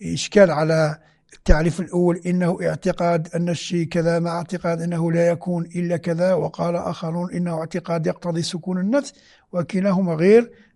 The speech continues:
مانعين، لأن من شروط التعريف أن يكون جامعاً لكل المصادق ومانعاً للأغيار. قال: "وي-، ويقتسمان الضرورة والاكتساب"،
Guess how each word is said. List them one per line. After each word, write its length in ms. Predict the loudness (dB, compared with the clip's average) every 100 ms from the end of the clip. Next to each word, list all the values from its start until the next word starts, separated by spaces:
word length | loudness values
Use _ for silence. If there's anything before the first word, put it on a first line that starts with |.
| -4
مانعين، 680 | 0 0 2 0 0 -2
لأن 140 | -4 -4
من 100 | -4
شروط 340 | -4 -4 -4
التعريف 480 | -6 -12 -8 -8 -6
أن 100 | -8
يكون 400 | -10 -8 -6 -4
جامعاً 460 | 0 0 0 -4 -6
لكل 920 | -6 -4 -6 -8 _ _ -8 -4 -2
المصادق 800 | -2 -4 -4 -6 -4 -6 -8 -10
ومانعاً 540 | -8 -6 -6 -6 -6
للأغيار. 840 | -6 -6 -4 -2 -4 -6 -8 -12 -16 _ _ _ _ _
قال: 320 | 4 6 8
"وي-، 720 | 4 4 6 6 4 2 0 0
ويقتسمان 1080 | 2 4 4 2 -2 -2 0 0 2 2 2
الضرورة 520 | 2 4 6 6 6
والاكتساب"، 960 | 6 4 2 -2 -2 -4 -6 -6 -8